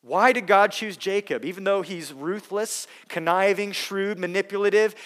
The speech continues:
exploiting others for personal gain, this is injustice, and it is shameful.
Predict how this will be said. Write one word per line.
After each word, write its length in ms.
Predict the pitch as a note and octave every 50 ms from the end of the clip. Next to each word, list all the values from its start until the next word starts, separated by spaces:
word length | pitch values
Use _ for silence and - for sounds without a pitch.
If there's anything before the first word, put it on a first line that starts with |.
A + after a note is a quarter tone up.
| - -
exploiting 760 | - F3 E3 - - - - - F#3 G3 A3+ A3+ G#3+ G#3+ F#3+ -
others 360 | F#3 F#3 G3+ G#3+ A3 A3+ A3
for 140 | - F#3 D#3+
personal 480 | - - F#3+ F#3+ F#3 - G3+ F#3+ F3+
gain, 460 | C#3+ A#2+ D3+ D3+ E3 F3+ F#3+ G3 E3+ D#3
this 180 | A3+ A3 -
is 140 | G#3 E3 -
injustice, 1300 | - F3 F3 D#3+ D3 C3 A2+ A2+ B2 D3+ D#3+ F#3 - - - - A3 A3+ G#3+ - - - - - - _ _ _ _ _ _ _ _ _ _ _ _ _ _ _ _ _ _ _ _ _ _ _ _ -
and 80 | D3+
it 100 | F#3+ F#3
is 80 | D3+ B2+
shameful. 800 | - - - - D3+ D#3 F3 F3+ E3 - - F#3 F#3 G3 F#3+